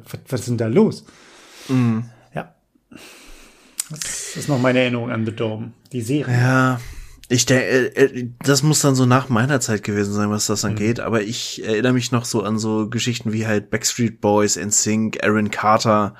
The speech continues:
Speaker 1: Hm.
Speaker 2: äh, so die ganze Chose.
Speaker 1: Rest
Speaker 2: Das
Speaker 1: in Peace übrigens.
Speaker 2: Äh, stimmt, ist, äh, gestorben, der gute Aaron. Crazy.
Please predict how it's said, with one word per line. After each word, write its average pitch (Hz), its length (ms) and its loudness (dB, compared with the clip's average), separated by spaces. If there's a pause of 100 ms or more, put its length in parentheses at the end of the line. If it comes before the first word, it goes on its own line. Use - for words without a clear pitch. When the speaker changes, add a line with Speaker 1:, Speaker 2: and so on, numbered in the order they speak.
(260)
Speaker 1:
Hm. 120 260 0
Speaker 2:
äh, 107 220 4
so 107 120 0
die 110 180 -4
ganze 107 520 4 (180)
Chose. 113 640 0 (580)
Speaker 1:
Rest 123 280 4
Speaker 2:
Das 120 60 6
Speaker 1:
in - 80 4
Peace 123 180 0
übrigens. 123 420 -6 (960)
Speaker 2:
Äh, 104 260 0
stimmt, - 380 -6
ist, - 320 -8
äh, 95 220 -6
gestorben, 151 340 -2
der 107 80 -2
gute 90 200 -6
Aaron. 85 360 -6 (1500)
Crazy. 110 520 -2